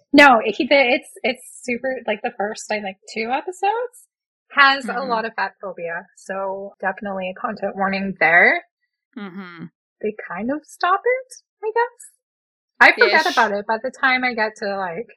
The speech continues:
Speaker 1: the third episode.
Speaker 2: Yeah, I mean, it's l-, like, once he loses the weight after he's been doing all the training, it calms down. It's just Yuri P.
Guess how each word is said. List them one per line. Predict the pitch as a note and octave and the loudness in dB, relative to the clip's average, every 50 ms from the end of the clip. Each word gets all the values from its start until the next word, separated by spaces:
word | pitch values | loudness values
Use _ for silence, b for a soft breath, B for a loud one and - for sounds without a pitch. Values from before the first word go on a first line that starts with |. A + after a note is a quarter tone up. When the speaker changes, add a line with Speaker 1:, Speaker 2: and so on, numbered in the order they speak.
| _ _ | _ _
Speaker 1:
the | A3+ G#3+ G#3+ | -14 -12 -10
third | - A3+ G#3 G#3 | -8 -6 -6 -6
episode. | G3+ G3+ - G#3 - - G3 F#3+ G3 G#3 G#3+ G#3 - _ _ _ _ _ _ | -6 -8 -10 -12 -8 -6 -4 -4 -4 -6 -8 -12 -14 _ _ _ _ _ _
Speaker 2:
Yeah, | - C4 C4 B3 A#3 - | 2 6 6 8 6 6
I | - C4 | 4 0
mean, | B3+ C4+ C#4 C4+ | 0 0 0 0
it's | C#4+ C#4 C4 - - | -2 -4 -4 -6 -6
l-, | - - A#3 | -6 -4 0
like, | B3 B3 A#3 G3+ | 0 0 0 0
once | A3 G#3 G#3+ A3+ A#3+ - | -2 -4 -4 -4 -4 -6
he | - C#4+ C4 | -6 -8 -6
loses | A3+ G3 F#3+ G3 F#3+ A3+ G#3+ G3+ F3 | -6 -6 -6 -6 -6 -6 -8 -6 -6
the | F#3 F#3+ F#3+ | -6 -6 -6
weight | F#3 E3+ D#3+ E3+ F#3 G#3+ - - | -6 -6 -4 -2 -2 -2 -2 -2
after | G3+ G3 - - F#3 | -4 -4 -4 -6 -10
he's | F3+ E3 F#3+ | -10 -10 -10
been | F#3+ F#3 | -12 -10
doing | E3+ F#3 F3+ F3 | -8 -8 -8 -8
all | E3+ E3 | -8 -10
the | E3+ F3 | -10 -12
training, | - - - E3+ E3+ E3+ F#3 A3 A#3+ A3+ | -12 -8 -6 -4 -4 -4 -4 -4 -4 -4
it | F#3+ F3 - | -6 -6 -6
calms | - G3+ F#3+ F3+ F3+ F#3+ E3 | -6 -6 -6 -6 -8 -10 -10
down. | - E3+ D#3 D#3 E3+ E3 | -10 -8 -8 -8 -8 -10
It's | E3 D#3+ - - | -12 -14 -14 -12
just | - F#3 F3+ - - _ _ _ _ | -10 -10 -10 -10 -14 _ _ _ _
Yuri | G3+ F3+ F3 F3 F3 E3+ E3+ E3+ - | -16 -12 -10 -8 -8 -8 -8 -10 -10
P. | - F#3 E3+ F3 F3 F3+ - | -10 -10 -8 -8 -10 -12 -14